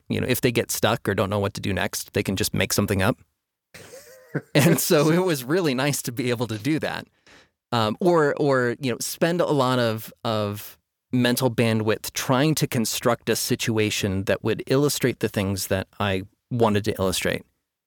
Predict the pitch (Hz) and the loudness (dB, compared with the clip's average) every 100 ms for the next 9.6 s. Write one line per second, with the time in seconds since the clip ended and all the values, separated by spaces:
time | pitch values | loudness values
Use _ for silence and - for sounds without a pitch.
0 | _ _ 175 170 185 165 151 - 160 147 | _ _ 0 2 2 2 2 0 0 0
1 | 131 160 196 151 147 - 135 123 131 120 | 0 0 0 0 0 0 -2 0 0 0
2 | 110 110 107 - 113 107 113 104 104 104 | 0 -2 -4 -6 -6 -4 -2 -2 -2 -4
3 | 107 - 143 - - - - 139 110 - | -4 0 0 0 -4 -6 2 4 2 -2
4 | _ _ _ _ _ 160 143 123 123 131 | _ _ _ _ _ 2 4 4 2 2
5 | 123 131 135 123 117 110 117 - 110 104 | 2 4 2 0 -2 0 -2 -2 -4 -4
6 | 110 104 98 98 - - _ _ _ - | -4 -2 -2 -4 -8 -12 _ _ _ -2
7 | 127 123 113 110 113 - 87 - - - | 0 2 2 2 0 -2 -4 -6 -6 -8
8 | - 165 92 - 180 196 190 151 143 143 | -8 -4 -4 0 0 2 2 2 2 0
9 | 151 139 104 101 98 | 0 0 2 0 -2